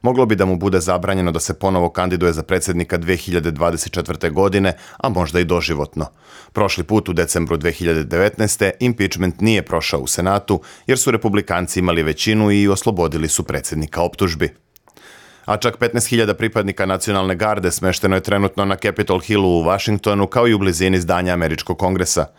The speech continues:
Oni će narednih dana ostati tu radi obezbeđivanja državnih institucija posle upozorenja da bi moglo da dođe do novih napada uoči inauguracije budućeg predsjednika Joea Bidena, koja treba da se održi dvadesetog januara.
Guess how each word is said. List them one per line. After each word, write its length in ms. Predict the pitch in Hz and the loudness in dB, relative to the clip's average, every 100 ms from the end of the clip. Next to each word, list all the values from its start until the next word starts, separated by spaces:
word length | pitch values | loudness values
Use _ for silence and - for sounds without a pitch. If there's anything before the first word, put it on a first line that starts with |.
| - - - - | -20 -20 -18 -4
Oni 200 | 110 101 | -2 0
će 140 | 107 | 0
narednih 340 | 104 101 98 | 0 0 0
dana 300 | 95 110 101 | 0 2 2
ostati 320 | 101 - - 85 | 0 -2 -4 -2
tu 220 | 110 110 | 2 4
radi 220 | 101 90 | 4 2
obezbeđivanja 640 | 85 80 85 87 95 92 | 0 0 -2 2 2 2
državnih 520 | 85 82 92 85 80 87 | 0 0 0 0 -2 -2
institucija 680 | 80 - 107 110 - 104 | -4 -4 0 0 2 2
posle 340 | - 127 - 120 | 2 -2 4 2
upozorenja 640 | 110 95 90 90 98 95 | 4 0 0 0 2 0
da 140 | 90 | 0
bi 140 | 85 87 | 0 0
moglo 300 | 87 92 98 | 0 0 0
da 120 | 95 | 0
dođe 280 | 90 92 92 | 2 0 0
do 140 | 90 | 2
novih 380 | 90 110 98 73 | 2 0 -2 -2
napada 440 | 95 95 98 95 87 - - - | -4 -2 0 0 -2 -8 -14 0
uoči 320 | 139 - 113 | 2 2 0
inauguracije 760 | 101 95 92 90 82 - 95 | 2 0 0 0 0 0 -2
budućeg 440 | 80 87 85 - 78 | 0 0 0 -4 -2
predsjednika 540 | 90 82 85 82 85 78 | -2 0 -2 -2 -2 -2
Joea 200 | 85 76 | -2 0
Bidena, 480 | 90 92 104 101 - - - - | 0 0 0 0 -2 -12 -20 -2
koja 160 | 143 | 0
treba 260 | 127 95 92 | 0 0 0
da 80 | 85 | 0
se 120 | 95 | -2
održi 380 | 80 78 76 82 | -2 -4 -4 -4
dvadesetog 640 | 73 71 73 80 85 82 | -4 -4 -4 -6 -4 -2
januara. 520 | 92 92 90 85 - | 0 0 0 -2 -4